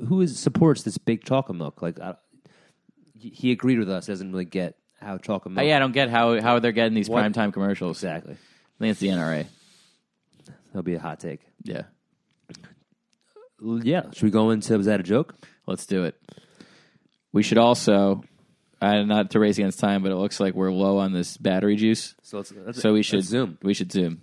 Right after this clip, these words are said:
Speaker 1: I got a
Speaker 2: Mazda.
Speaker 1: qu-, I got a quick one.
Speaker 2: Yeah.
Speaker 1: Um, Was That a Joke? My cou-, I was out to dinner with my cousin and my parents, and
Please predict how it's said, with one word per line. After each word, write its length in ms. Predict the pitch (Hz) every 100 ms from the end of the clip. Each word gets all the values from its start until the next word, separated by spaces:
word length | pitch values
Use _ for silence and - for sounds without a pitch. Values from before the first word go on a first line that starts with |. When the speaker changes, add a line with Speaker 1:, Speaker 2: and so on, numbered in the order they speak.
| -
Speaker 1:
I 80 | 98
got 100 | 101
a 20 |
Speaker 2:
Mazda. 260 | 101 - 87
Speaker 1:
qu-, 80 | -
I 60 | 123
got 100 | 117
a 60 |
quick 200 | 107 120
one. 180 | 90 78 _ -
Speaker 2:
Yeah. 260 | 98 92 85 _ -
Speaker 1:
Um, 580 | 104 98 98 95 92 - - - _ _ -
Was 100 | 117
That 120 | 127
a 40 | 117
Joke? 380 | 120 120 120 - _ _ _ _ _ _ -
My 140 | 117
cou-, 200 | 104 - 135
I 80 |
was 120 | 107 113
out 100 | 110
to 60 |
dinner 220 | 104 110
with 100 | 113
my 120 | 101 92
cousin 300 | 117 110 107
and 120 | 101
my 240 | 95 95
parents, 560 | - 113 113 123 143 -
and 540 | 107 101 92 90 90